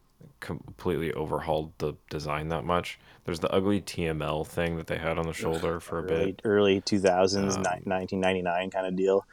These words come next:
Speaker 1: Yeah.
Speaker 3: I actually had a, go for it.
Speaker 1: Yeah,
Speaker 2: Yes.
Speaker 1: that's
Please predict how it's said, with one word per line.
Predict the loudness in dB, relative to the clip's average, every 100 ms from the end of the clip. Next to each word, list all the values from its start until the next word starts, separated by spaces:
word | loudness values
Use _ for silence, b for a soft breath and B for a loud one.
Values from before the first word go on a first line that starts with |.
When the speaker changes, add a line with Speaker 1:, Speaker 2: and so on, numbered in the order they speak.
| B
Speaker 1:
Yeah. | 0 0 0 6
Speaker 3:
I | 6
actually | 8 4 2
had | 2 2
a, | 0 -4 _ -4
go | -4
for | -2 -6
it. | -6
Speaker 1:
Yeah, | 2 4
Speaker 2:
Yes. | 4
Speaker 1:
that's | 2 -4